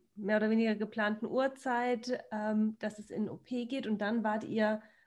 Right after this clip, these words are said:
unterwegs in Stuttgart. Und was habt ihr da so gemacht? Also was, was hat euch geholfen, diesen Tag, diese Ungewissheit, ähm, ja, zu ertragen, auszuhalten? Was war,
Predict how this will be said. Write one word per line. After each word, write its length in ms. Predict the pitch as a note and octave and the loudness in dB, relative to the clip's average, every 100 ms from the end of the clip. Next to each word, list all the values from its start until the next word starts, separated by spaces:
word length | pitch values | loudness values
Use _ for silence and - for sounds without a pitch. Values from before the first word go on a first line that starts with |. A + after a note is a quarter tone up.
| _ - | _ 0
unterwegs 720 | A#3 A#3 F#3+ A3 A3+ A3 - | 2 2 2 2 2 0 -2
in 200 | A3 A3 | 2 2
Stuttgart. 800 | - A#3 A3+ - F3+ F#3 F#3+ - | 0 -8 -8 -8 -6 -6 -8 -10
Und 460 | F#3+ G#3 G#3 G#3 G#3 - - - | -6 -4 -2 -4 -6 -14 -12 -4
was 200 | B3+ C4 | -4 -4
habt 220 | C4+ C4+ | -6 -6
ihr 60 | A#3+ | -2
da 180 | A#3 | -2
so 180 | A#3 A#3 | -2 -4
gemacht? 560 | A3+ G#3+ G3+ G3 - - | 0 0 0 -4 -8 -10
Also 260 | G3+ G#3 | -6 -2
was, 140 | A3 A#3 - - - - | 0 -2 -6 -20 -14 -2
was 220 | A#3+ B3 | 0 2
hat 200 | A#3+ A#3 | 0 2
euch 280 | - A#3+ B3 | 4 4 4
geholfen, 640 | B3+ A3+ A#3 C4+ C#4 C#4 | 2 4 4 4 2 0
diesen 300 | A#3 A3+ A#3 | 0 0 0
Tag, 560 | - A3+ A3+ C4 C#4 - | 0 -2 0 0 0 -2
diese 320 | A3+ A3+ A3 | -2 0 -2
Ungewissheit, 1000 | C4+ D4 C#4 A#3 B3+ B3+ B3 A#3+ B3 B3 - - - _ - | 2 2 2 -2 -4 -4 -4 0 -2 -4 -10 -20 -20 _ -2
ähm, 440 | A3+ G#3+ G#3+ G#3 | 0 2 2 0
ja, 180 | - A3+ | 0 0
zu 120 | A3+ | 0
ertragen, 800 | A3+ F#3+ - G3 G#3 B3+ C#4 C#4+ C4+ | -4 -6 -4 -2 0 -2 -2 -4 -4
auszuhalten? 1120 | - A#3+ C#4+ - B3+ - A#3 A3+ A3+ A#3 A3 | 0 0 -2 -8 -14 -4 -2 -2 -4 -6 -4
Was 240 | A#3+ - | -4 -6
war, 280 | A#3+ A#3+ | -4 -2